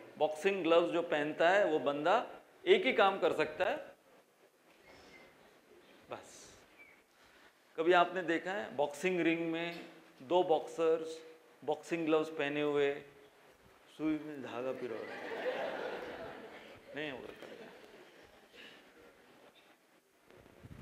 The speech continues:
तो ये हमने example दिया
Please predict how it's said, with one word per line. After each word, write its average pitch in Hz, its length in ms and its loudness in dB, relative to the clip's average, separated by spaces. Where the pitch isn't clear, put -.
तो 175 60 2
ये 196 200 4
हमने 202 300 4
example 165 540 0
दिया 135 300 0